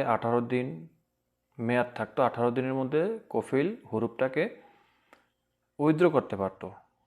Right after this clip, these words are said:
পরবর্তীতে সেটাকে আপডেট করে সিস্টেম ঘুরিয়ে দিল, এরপরে নিয়ে আসলো টার্মিনেট, টার্মিনেট হুরুপ। টার্মিনেটের মধ্যেও কিন্তু দুই ধরনের টার্মিনেট আছে, একটা টার্মিনেটে আপনি কাফালা হতে পারবেন,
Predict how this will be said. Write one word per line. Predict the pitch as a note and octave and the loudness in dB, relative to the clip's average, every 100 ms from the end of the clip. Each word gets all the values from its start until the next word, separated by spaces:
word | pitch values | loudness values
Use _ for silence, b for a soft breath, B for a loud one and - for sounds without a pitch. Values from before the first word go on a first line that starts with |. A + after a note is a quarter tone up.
| - | 2
পরবর্তীতে | C3+ C#3 C#3 D3 | 4 4 0 -4
সেটাকে | C#3+ C3 C3+ C3+ | -4 -2 0 2
আপডেট | A#2+ A#2 D3 D#3 | 2 2 2 0
করে | - A#2 D3 G3+ - _ _ _ _ _ _ _ _ _ - | 0 2 2 -2 -12 _ _ _ _ _ _ _ _ _ -10
সিস্টেম | - C3+ D3+ C#3+ | -6 -4 0 0
ঘুরিয়ে | A2+ A#2 C3 | 2 4 4
দিল, | C#3+ D#3+ A3+ - _ _ _ _ _ _ _ _ _ _ _ | 4 0 -2 -6 _ _ _ _ _ _ _ _ _ _ _
এরপরে | C3 B2+ C3+ C3+ | -2 0 4 4
নিয়ে | C3+ C#3 | 4 2
আসলো | C3+ - E3+ F#3+ - | 0 0 -2 -2 4
টার্মিনেট, | C3+ A#2+ A2+ G#2+ G2+ - - - | 6 6 2 -2 -4 -8 -16 -8
টার্মিনেট | B2 A#2+ A#2+ A#2+ A#2 | -2 0 0 -2 -4
হুরুপ। | G2+ G2+ - _ b b b _ | -6 -6 -10 _ b b b _
টার্মিনেটের | C3+ C3+ D3+ D#3+ E3 | 4 4 2 0 0
মধ্যেও | D#3+ D#3+ D#3+ | 0 0 0
কিন্তু | D#3+ E3 F3 | -2 0 0
দুই | C#3 B2 | 2 2
ধরনের | B2 A#2+ C3+ C3+ | 2 0 -2 0
টার্মিনেট | G#2+ G#2+ G#2+ G#2+ | 0 0 -2 -2
আছে, | A#2+ G3 - _ _ _ _ _ _ _ | -2 -6 -8 _ _ _ _ _ _ _
একটা | B2+ - B2 | -2 0 0
টার্মিনেটে | A#2+ A#2 B2 C3+ C#3 | 2 2 -2 -2 0
আপনি | D3+ D3+ E3 | 0 0 -4
কাফালা | A#2 A2+ A#2 | -2 2 2
হতে | A#2+ A#2+ | 2 -2
পারবেন, | C#3 D3 F3 | -4 -2 -4